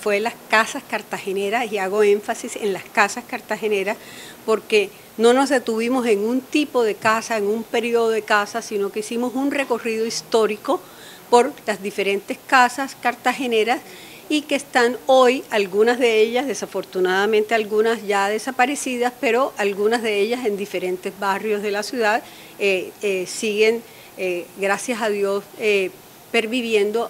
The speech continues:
algunos testimonios de este tipo de casas. Eh, hicimos unos recorridos con los estudiantes, eh, con, eh, la compañía de unas gui-, de guías, eh, profesionales, historiadores, arquitectos,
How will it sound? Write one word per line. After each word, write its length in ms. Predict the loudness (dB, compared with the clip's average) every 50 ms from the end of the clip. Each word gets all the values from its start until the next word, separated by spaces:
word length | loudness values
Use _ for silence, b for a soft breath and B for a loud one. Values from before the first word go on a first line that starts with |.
| -6
algunos 460 | -6 -6 -6 -4 -2 -2 -2 -2 -4 -4
testimonios 720 | -8 -10 -10 -8 -6 -4 -4 -2 0 0 0 0 0 -2
de 60 | -6
este 200 | -10 -6 -8 -8
tipo 300 | -8 -8 -12 -8 -6 -6
de 40 | 0
casas. 460 | 4 6 8 8 8 4 0 -6 -8 B B B B B B B B
Eh, 140 | 4 4 6
hicimos 420 | 4 4 0 0 2 4 4 4
unos 240 | 4 4 2 2 2
recorridos 600 | 0 -2 0 -2 -2 0 2 2 4 4 2 0
con 220 | -2 -2 0 0
los 280 | 0 0 0 -2 -6 -8 -14 -14
estudiantes, 1120 | -14 -14 -10 -4 -4 -4 -2 2 4 4 6 6 4 4 2 -2 -2 0 0 0 0 -4 -10 B B B B B B B
eh, 580 | 2 4 4 4 4 4 2 2 2 2 0 -2 -6 -2
con, 480 | 2 4 6 6 8 6 6 4 2 -2 0
eh, 220 | 2 2 2 2
la 160 | 2 0 0
compañía 680 | 0 -2 -6 -2 -2 -2 0 2 4 4 4 4 4
de 140 | 4 4 4
unas 180 | 4 2 0 -2
gui-, 380 | -4 -10 -8 -6 -6 -6 -6 -4
de 140 | -4 -4 -2
guías, 340 | -2 -2 0 2 2 2 2 -2 -4
eh, 320 | -2 0 0 0 0 -2 -4 -6
profesionales, 880 | -8 -6 -4 -4 -4 -4 -4 -4 -4 -2 0 2 4 4 4 4 2 -2
historiadores, 960 | -2 -6 -4 -6 -4 -2 -2 -4 -2 0 0 2 2 4 2 2 0 0 0
arquitectos, 880 | -2 -4 -4 -6 -8 -2 2 2 2 2 0 -4 -4 -2 -2 -2 -4